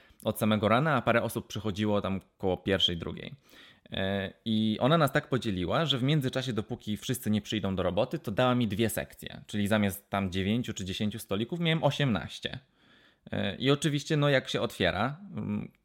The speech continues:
restaurację z rana, no to, no to, to nie jest tak, że od razu się wypełnia te osiemnaście stolików, więc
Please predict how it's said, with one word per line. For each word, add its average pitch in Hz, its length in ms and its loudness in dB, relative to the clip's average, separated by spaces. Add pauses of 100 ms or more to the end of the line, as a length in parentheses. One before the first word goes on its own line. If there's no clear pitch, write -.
(140)
restaurację 101 640 0
z 92 60 -4
rana, 101 280 0
no 123 100 2
to, 131 140 -4
no 123 300 0
to, 127 180 -2
to 120 160 -4
nie 139 120 0
jest 110 140 2
tak, 92 140 2
że 101 100 0
od 92 100 0
razu 92 180 2
się 95 120 -6
wypełnia 98 380 0
te 95 140 0
osiemnaście 92 440 -2
stolików, 101 520 0
więc - 380 -6